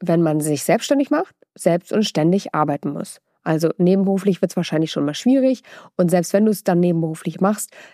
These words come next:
dann musst du wahrscheinlich alle Zeit, die du noch hast, komplett in die Selbstständigkeit stecken. Vielleicht denkt er oder sie auch, es ist super unsicher,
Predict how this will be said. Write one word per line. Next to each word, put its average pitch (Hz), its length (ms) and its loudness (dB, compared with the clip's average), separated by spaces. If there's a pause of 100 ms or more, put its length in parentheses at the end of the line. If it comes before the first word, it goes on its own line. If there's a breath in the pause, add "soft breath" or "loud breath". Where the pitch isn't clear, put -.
(100)
dann 180 340 4
musst 180 480 4
du 180 100 2
wahrscheinlich 160 680 0
alle 233 240 2
Zeit, 190 300 0
die 185 80 0
du 175 80 2
noch 160 240 -4
hast, 196 300 -2 (220)
komplett 185 380 0
in 180 100 2
die 170 80 2
Selbstständigkeit 156 680 -2
stecken. - 420 -6
Vielleicht 220 240 0
denkt 247 240 0
er 233 140 2
oder 214 100 2
sie 196 220 0
auch, 196 260 0 (320 loud breath)
es 185 140 0
ist 185 140 -2
super 226 280 0
unsicher, 202 640 0